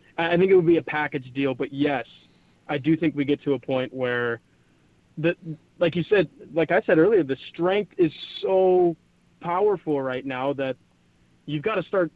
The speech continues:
coming up with some crazy ways to say, "Okay, how can we get even stronger?" 'Cause that's always the goal. Nobody's perfect, right?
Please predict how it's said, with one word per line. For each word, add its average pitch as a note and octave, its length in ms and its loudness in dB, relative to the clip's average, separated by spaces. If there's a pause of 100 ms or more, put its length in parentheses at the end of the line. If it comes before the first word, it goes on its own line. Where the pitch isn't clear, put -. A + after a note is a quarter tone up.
(140)
coming F3+ 260 0
up F3 140 0
with F3 100 -2
some D3+ 140 -6
crazy E3 360 2
ways E3+ 300 2
to D#3 140 -14
say, D3+ 100 -2
"Okay, D3+ 240 -2
how E3 160 -4
can E3+ 160 0
we D#3+ 80 4
get D#3+ 160 0
even D3 240 0
stronger?" E3+ 420 -2
'Cause C3+ 180 -8
that's D#3 200 -6
always D#3 320 0
the B2 80 -12
goal. D3 320 2
Nobody's C3 400 -2
perfect, - 460 -4
right? C3+ 220 0